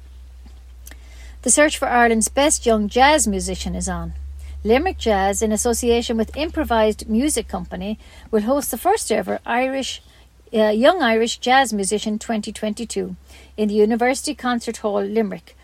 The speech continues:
on Sunday, the tenth of April, twenty twenty-two.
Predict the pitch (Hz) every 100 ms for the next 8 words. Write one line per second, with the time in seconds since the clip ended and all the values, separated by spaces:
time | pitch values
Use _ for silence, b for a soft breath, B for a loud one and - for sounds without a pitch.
0 | b b 208 190 - 254 302 269 240 247
1 | 226 - 277 320 - 208 208 214 202 -
2 | 196 190 208 196 196 202